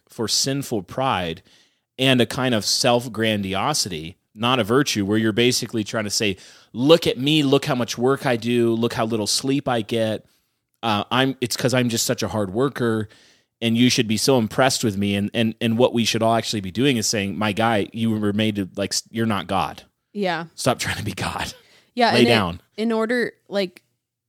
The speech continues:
Speaker 2: in order to exercise the discipline to accomplish some of these things requires virtue.
Speaker 1: Yes.
Speaker 2: So it's not necessarily that, like, the workout is virtuous.
Speaker 1: Right.
Speaker 2: But are you ordering your schedule in such a way that you get to the Word in the morning and a workout, if that's your priority?
Speaker 1: Yeah.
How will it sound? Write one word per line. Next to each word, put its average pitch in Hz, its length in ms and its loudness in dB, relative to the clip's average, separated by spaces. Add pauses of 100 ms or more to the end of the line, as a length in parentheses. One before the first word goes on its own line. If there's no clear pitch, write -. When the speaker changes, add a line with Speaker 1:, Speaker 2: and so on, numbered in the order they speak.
(560)
Speaker 2:
in 214 120 -2
order 214 200 -2
to - 200 -8
exercise 185 760 -4
the 175 100 -8
discipline 185 520 -6
to 185 100 -10
accomplish 185 560 -8
some 294 160 -2
of 302 140 -6
these 285 220 -6
things 285 440 -6
requires 185 760 -4
virtue. - 560 -10 (240)
Speaker 1:
Yes. - 260 -4
Speaker 2:
So 247 160 2
it's 240 140 0
not 262 180 -2
necessarily 233 560 -2
that, 190 160 -2
like, 170 200 -4
the 196 240 0
workout 196 560 -2
is 180 180 -6
virtuous. 165 800 -6 (360)
Speaker 1:
Right. 80 300 -4
Speaker 2:
But 208 140 -4
are 202 120 2
you 226 260 -2
ordering 226 560 -2
your 180 220 -4
schedule 202 580 -4
in 170 160 -8
such 175 280 -6
a 180 80 -6
way 165 240 -4
that 156 360 -6
you 185 140 -6
get 165 260 -2
to 202 100 -8
the 208 100 -6
Word 180 260 -2
in 170 100 -6
the 165 60 -6
morning 160 400 -8
and 160 180 -6
a 165 40 -6
workout, 190 440 -4
if 175 180 -4
that's 160 420 -2
your 175 120 -4
priority? 180 640 -4
Speaker 1:
Yeah. 87 240 -6